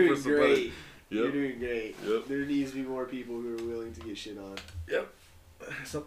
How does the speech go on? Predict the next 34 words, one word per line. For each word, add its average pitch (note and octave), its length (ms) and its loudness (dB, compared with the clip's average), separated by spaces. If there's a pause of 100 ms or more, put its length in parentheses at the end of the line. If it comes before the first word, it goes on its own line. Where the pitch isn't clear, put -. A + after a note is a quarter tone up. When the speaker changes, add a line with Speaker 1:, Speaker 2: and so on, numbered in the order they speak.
Speaker 2:
everybody D3+ 300 2
gotta D3+ 220 4
eat. E3+ 160 -8 (320)
Speaker 1:
'Cause G2 120 -12
I A#2+ 220 2
do A2+ 140 -6
not. A2 320 -4 (280)
Speaker 2:
You F#2+ 140 -6
like A#2 180 -2
steaks? - 520 -4 (200)
Speaker 1:
I A#2 40 -10
do. F3+ 180 -2
Speaker 2:
Someone's G#2 320 -6
getting B2 160 -6
shit F#2 220 -4
on. E2+ 200 -10 (160)
Speaker 1:
I A2 60 -10
like C#3+ 220 -6
meat. E3 260 -4
Speaker 2:
So G#2 60 -4
you F#2+ 100 -6
can G2 100 -14
eat G2 140 -12
that F#2+ 160 -4
steak. F#2 300 -8
Speaker 1:
Well, C#3 240 -8 (220)
hey, C3+ 260 -6 (440)
great. C#3+ 400 -4
Good D#3+ 140 0
for D#3 160 -2
them. E3+ 260 4
Speaker 2:
<laughs> - 0 -
Thanks, E3 300 -2
man. C3+ 280 -2